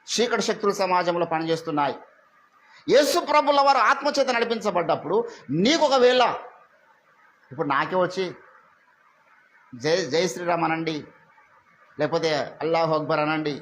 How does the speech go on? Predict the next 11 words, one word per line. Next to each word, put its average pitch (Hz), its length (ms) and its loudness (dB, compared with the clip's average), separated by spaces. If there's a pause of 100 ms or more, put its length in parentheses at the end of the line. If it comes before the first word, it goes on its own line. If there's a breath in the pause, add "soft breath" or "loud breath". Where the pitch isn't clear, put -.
(260)
వాళ్ళ 180 180 0
ఇష్ట 233 160 -2
దైవం 247 320 4 (100)
ఎవరెవరిది 180 380 2
వాళ్ళకు 165 260 0
ఉన్నది. 135 200 -8
ఒకవేళ 185 320 -2
హనుమంటే 185 360 -2
నేను 170 180 -4
ఎట్టంటే 170 260 -4
తెలుసా, 123 240 -8